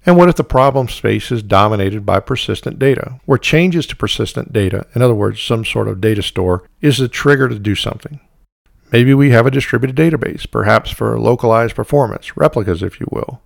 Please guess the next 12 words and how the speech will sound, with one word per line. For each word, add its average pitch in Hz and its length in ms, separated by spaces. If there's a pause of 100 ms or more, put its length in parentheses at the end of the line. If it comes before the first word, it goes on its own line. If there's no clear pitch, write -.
(380)
Or 170 100
maybe 139 260
we 131 140
have 120 220
data 123 280
that 107 160
are 107 60
related, 139 500
but - 300
not 190 220
necessarily 110 640
replicas. - 720